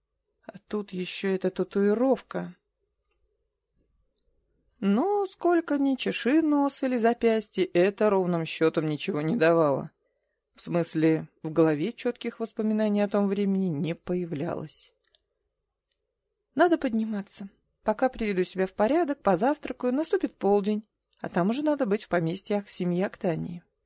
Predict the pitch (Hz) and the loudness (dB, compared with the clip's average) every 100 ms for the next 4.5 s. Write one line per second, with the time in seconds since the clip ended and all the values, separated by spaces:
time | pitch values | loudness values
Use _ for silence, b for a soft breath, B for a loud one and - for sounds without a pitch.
0 | _ _ _ _ _ 220 196 233 185 - | _ _ _ _ _ -6 -4 -6 -8 -12
1 | _ 208 233 - 247 262 254 247 262 254 | _ -4 -2 -2 0 0 0 -2 -2 -2
2 | 277 311 294 170 165 185 - 170 - - | -2 -4 -2 -4 -2 -4 -4 -10 -12 -14
3 | 190 _ _ _ _ _ _ _ _ - | -14 _ _ _ _ _ _ _ _ -18
4 | - 214 208 233 | -12 -12 -6 -6